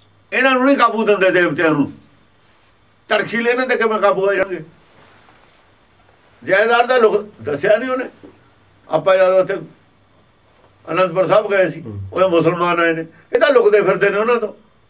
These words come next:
Speaker 1: ਸਾਰੇ ਵਿਦਵਾਨ, ਜੇ ਕੋਈ ਇਹਨਾਂ ਤੇ ਪੁੱਛਦਾ ਹੈ, ਉਹ ਮੁਸਲਮਾਨ ਸੀ ਜਿਹੜਾ ਜਮਾਤ ਇਸਲਾਮੀ ਵਾਲਾ ਜਨਰਲ ਸੈਕਟਰੀ,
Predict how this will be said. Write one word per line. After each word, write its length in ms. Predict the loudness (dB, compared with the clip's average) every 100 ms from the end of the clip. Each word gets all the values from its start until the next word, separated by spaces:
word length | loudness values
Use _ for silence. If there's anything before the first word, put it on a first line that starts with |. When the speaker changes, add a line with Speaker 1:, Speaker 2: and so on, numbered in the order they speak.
| _ _ _
Speaker 1:
ਸਾਰੇ 220 | -2 0 2
ਵਿਦਵਾਨ, 400 | 2 2 2 2
ਜੇ 140 | 0
ਕੋਈ 200 | 2 0
ਇਹਨਾਂ 160 | 2 0
ਤੇ 60 |
ਪੁੱਛਦਾ 380 | 2 2 2 2
ਹੈ, 160 | 2 2
ਉਹ 80 |
ਮੁਸਲਮਾਨ 480 | 0 -4 -4 -2 -2
ਸੀ 120 | -4
ਜਿਹੜਾ 460 | -2 2 2 0 -4 _ _ _ _ _ _ _ -6
ਜਮਾਤ 260 | -2 0
ਇਸਲਾਮੀ 560 | -2 -4 -4 -2 0 0
ਵਾਲਾ 160 | -2
ਜਨਰਲ 340 | 0 -2 -2 -2
ਸੈਕਟਰੀ, 460 | -2 -2 -6 -8